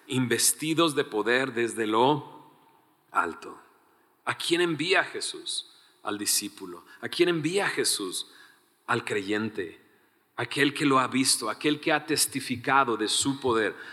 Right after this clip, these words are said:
aquel que ve a Jesús como el Jesús victorioso sobre la muerte y sobre el pecado, aquel que es capacitado por medio de su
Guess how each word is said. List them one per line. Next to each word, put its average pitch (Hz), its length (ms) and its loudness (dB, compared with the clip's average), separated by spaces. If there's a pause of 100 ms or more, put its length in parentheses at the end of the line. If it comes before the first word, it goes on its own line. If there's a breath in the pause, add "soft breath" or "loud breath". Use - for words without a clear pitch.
aquel 147 340 2
que 147 140 2
ve 131 160 6
a 127 80 4
Jesús 123 480 0
como 110 240 0
el 98 60 -2
Jesús 110 520 -2 (260 loud breath)
victorioso 107 1000 0 (140 loud breath)
sobre 104 360 0
la 101 100 -2
muerte 98 640 -2 (220 soft breath)
y - 100 -6
sobre 104 280 0
el 95 80 -4
pecado, 101 520 -8 (600)
aquel 135 440 2
que 143 180 2
es 143 140 4
capacitado 139 920 2
por 120 120 -2
medio 131 240 4
de 127 200 4
su 127 440 0